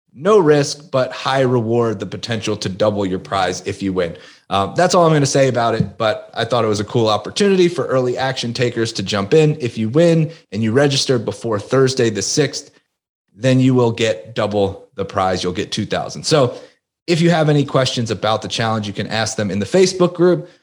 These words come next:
um, or just go to neurotype challenge dot com and get yourself registered. And, uh, we start next Sunday is the kickoff call, Sunday night kickoff call. Monday is the official start date, Monday the tenth.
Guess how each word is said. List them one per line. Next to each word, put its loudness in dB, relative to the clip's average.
um, -2
or 4
just 0
go 4
to 2
neurotype -2
challenge -4
dot -2
com 0
and -6
get -6
yourself -4
registered. -2
And, -2
uh, 0
we 0
start 0
next -2
Sunday 2
is -2
the -4
kickoff -2
call, -2
Sunday 0
night -2
kickoff 0
call. 0
Monday 2
is 0
the -2
official 0
start -2
date, -2
Monday 0
the -2
tenth. 0